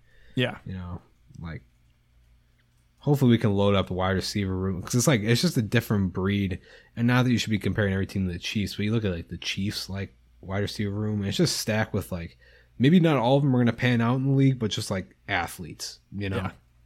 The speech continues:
Speaker 2: Just guys that are, are crazy good. A-, at some point in their career have shown that they can just play, like, at a, like, a unhumanly level,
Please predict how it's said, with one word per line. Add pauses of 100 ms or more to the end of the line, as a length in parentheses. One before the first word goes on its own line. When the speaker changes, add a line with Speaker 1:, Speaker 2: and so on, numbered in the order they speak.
(100)
Speaker 2:
Just
guys
that
are, (320)
are
crazy
good.
A-,
at
some
point
in
their
career
have
shown
that
they
can
just
play,
like, (400)
at
a,
like,
a (640)
unhumanly
level,